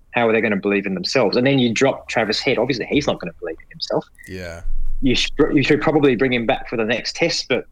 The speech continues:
Speaker 1: what's the point? You've already destroyed his confidence.
Speaker 2: Well, I tell you what, Jai, here's my selection shock for you.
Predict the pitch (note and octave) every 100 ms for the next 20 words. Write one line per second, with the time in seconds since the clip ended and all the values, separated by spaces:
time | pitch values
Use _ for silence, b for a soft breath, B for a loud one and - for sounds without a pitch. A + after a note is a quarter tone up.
0 | - C#3+ - - C#3 E3 - G#2+ A#2 B2+
1 | A2 - A#2 G#2 F#2+ - A#2 - - -
2 | - - - B B B B B D3+ D3+
3 | - D3+ D#3 E3 D#3+ D3 D3+ A#2+ C#3+ C3
4 | D3+ D3 F3 D3 - C#3+ C3+ C#3 A#2 -
5 | A#2+ - - A2+ F2+ D2+